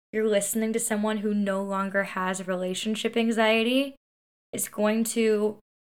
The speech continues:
inspire you, and it's going to show you what's possible for you in the future. So as you're listening to my whole story, I want you to keep in mind which areas of her story are similar to mine.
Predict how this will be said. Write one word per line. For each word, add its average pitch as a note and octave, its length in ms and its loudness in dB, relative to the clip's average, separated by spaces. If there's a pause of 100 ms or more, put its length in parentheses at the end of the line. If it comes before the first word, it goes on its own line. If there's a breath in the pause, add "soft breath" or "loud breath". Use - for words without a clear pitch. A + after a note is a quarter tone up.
inspire G3 680 2
you, G#3+ 380 2
and G3+ 140 -2
it's G3+ 160 -4
going G3 240 -2
to G3+ 80 -4
show G3+ 240 0
you G#3 240 2
what's G3+ 240 -2
possible F#3+ 520 -4
for G3+ 220 -4
you F#3+ 540 -4
in G3+ 100 -2
the F#3+ 80 -2
future. - 480 -10 (320 loud breath)
So - 100 -2
as C#4+ 200 6
you're E4+ 120 2
listening C4+ 340 4
to A#3+ 60 -2
my G#3 120 2
whole G3 160 0
story, G3 440 0
I - 60 -2
want A3 220 2
you B3+ 60 -2
to C4+ 60 -2
keep C4 220 -4
in A3 140 0
mind G3+ 320 0 (420 loud breath)
which D4+ 380 0
areas A3 540 2
of G#3 200 -2
her G#3+ 140 0
story G#3 720 0 (680)
are A3 120 8
similar G#3 480 2
to F#3+ 160 -8
mine. F3+ 440 -6